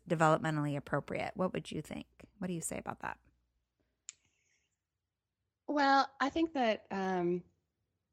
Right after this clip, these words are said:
Speaker 2: we almost expect them not to be curious. Like, if we say, "No, don't touch that," we expect them to just leave it alone. Um, and I think, you know, obviously we can't let our kids stick forks in the socket,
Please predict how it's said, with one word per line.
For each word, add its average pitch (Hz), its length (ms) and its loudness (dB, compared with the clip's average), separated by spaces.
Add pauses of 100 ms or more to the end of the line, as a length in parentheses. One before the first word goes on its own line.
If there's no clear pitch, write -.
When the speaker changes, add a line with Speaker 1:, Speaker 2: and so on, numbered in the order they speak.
(160)
Speaker 2:
we 220 100 0
almost 233 320 4
expect - 440 0
them 175 240 6
not 170 300 4
to 180 80 -4
be 160 140 -2
curious. 143 460 -2
Like, 156 180 0
if 160 160 -2
we 170 140 6
say, 160 340 4
"No, 156 260 6
don't 147 240 2
touch - 300 -4
that," - 240 0
we 147 80 2
expect 143 480 -2
them 147 260 2
to 170 120 2
just 151 320 0
leave 147 200 2
it 147 80 2
alone. 143 640 4
Um, 151 500 4 (1300)
and 196 340 12
I 180 120 6
think, 196 360 6 (260)
you 240 80 6
know, 185 160 12
obviously 196 600 6
we 165 480 2 (1000)
can't 170 240 2
let 165 120 4
our 160 100 6
kids 156 340 -2
stick - 360 -4
forks 175 300 2
in 170 100 2
the 196 100 2
socket, 175 460 6